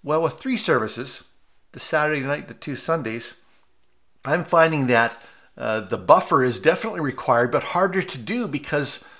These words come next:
there's that Saturday night service. What do you do with Saturday? And then, of course, after the three services, a Saturday night, two Sundays, so that's three services in a, in a time about,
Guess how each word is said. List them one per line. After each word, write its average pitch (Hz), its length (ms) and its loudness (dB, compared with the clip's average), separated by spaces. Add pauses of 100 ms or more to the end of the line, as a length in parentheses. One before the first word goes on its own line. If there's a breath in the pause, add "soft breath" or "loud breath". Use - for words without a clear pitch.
(320 loud breath)
there's 131 240 -8
that 135 260 -4 (120)
Saturday 135 480 -4
night 143 240 -8
service. - 580 -6 (260 loud breath)
What 117 180 -6
do 135 60 -6
you 135 60 -6
do 151 120 -8
with 139 120 -6
Saturday? 139 440 -4
And 131 120 -2
then, 147 80 -4
of - 120 -12
course, - 440 2 (320 loud breath)
after 190 360 0
the 160 100 2
three 131 220 -6
services, 123 540 -4
a 120 40 -4
Saturday 151 400 2
night, 135 220 -4
two 165 120 -4
Sundays, 123 420 -2
so 147 100 -2
that's 127 160 -2
three 170 220 -6
services 147 600 -2
in 123 100 -2
a, 123 100 -6
in 135 100 -6
a 120 60 -2
time 135 280 -2
about, 120 300 0